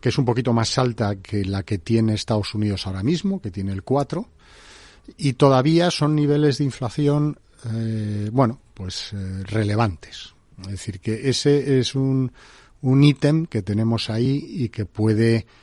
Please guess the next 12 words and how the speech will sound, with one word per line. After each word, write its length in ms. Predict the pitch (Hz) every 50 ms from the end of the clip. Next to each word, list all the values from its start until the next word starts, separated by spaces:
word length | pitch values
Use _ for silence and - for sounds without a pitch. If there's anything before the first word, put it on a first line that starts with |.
| _ _ _ _ _ -
eh, 220 | 131 110 107 107
y 100 | 117 131
que 120 | 120 - 135
hay 60 | 123
que 120 | - 113
contar 280 | 110 107 98 - 101 -
con 180 | - - 78 -
él. 100 | - - - _ _ _ _ - - - - - - _ - - _ _ _
Los 320 | - 139 139 143 - - -
tipos 320 | 220 202 - 240 202 -
de 60 | 226
interés, 680 | 202 175 - 185 175 190 196 190 - - - - -